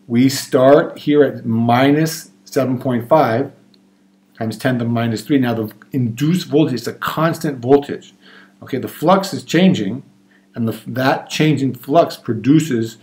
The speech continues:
um, a constant induced voltage 'cause the flux is changing at a constant rate.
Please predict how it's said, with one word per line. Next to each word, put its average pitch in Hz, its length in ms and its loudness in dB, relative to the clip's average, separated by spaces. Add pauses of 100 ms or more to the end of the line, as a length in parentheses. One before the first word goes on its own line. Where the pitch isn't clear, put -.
(440)
um, 104 460 -8 (100)
a 98 100 -10
constant 135 680 -4 (440)
induced 113 440 -4
voltage 113 340 -4
'cause 98 180 -12
the 101 80 -12
flux 117 340 -8
is 95 80 -8
changing 98 340 -6
at 90 80 -6
a 87 40 -10
constant 95 480 -14
rate. 92 260 -8